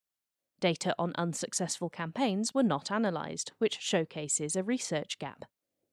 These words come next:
It is important to consider research data from campaigns that have failed on equity platforms, or campaigns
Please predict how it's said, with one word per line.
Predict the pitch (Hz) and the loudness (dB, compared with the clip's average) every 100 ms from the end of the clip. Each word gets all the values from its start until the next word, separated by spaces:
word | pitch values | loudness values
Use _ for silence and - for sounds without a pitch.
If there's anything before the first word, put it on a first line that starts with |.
| _ _ _ _ _ - | _ _ _ _ _ -6
It | 208 | 4
is | 233 233 | 6 8
important | 220 285 311 269 | 6 4 4 2
to | 208 | 2
consider | 220 208 - 349 147 156 | 4 4 6 6 4 2
research | 175 - 190 - | 0 2 0 0
data | 175 156 165 156 | -2 -2 -4 -2
from | 190 175 | 0 0
campaigns | 196 190 165 160 160 - | 0 -2 -2 -4 -4 -2
that | 151 | -2
have | 170 | -2
failed | - 262 254 165 | 2 6 6 6
on | 147 147 | 2 -2
equity | 147 175 - 165 | -2 -6 -6 -8
platforms, | 165 - - 131 160 165 - _ _ _ | -2 -2 -2 -4 -2 -4 -6 _ _ _
or | 175 151 156 | 4 6 4
campaigns | 190 196 175 156 151 | 0 0 0 0 -2